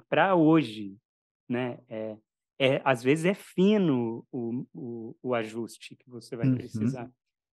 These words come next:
Speaker 1: E o mais legal disso é que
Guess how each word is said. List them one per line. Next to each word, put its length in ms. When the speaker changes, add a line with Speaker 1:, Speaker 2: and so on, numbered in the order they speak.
Speaker 1:
E 140
o 40
mais 300
legal 380
disso 600
é 100
que 320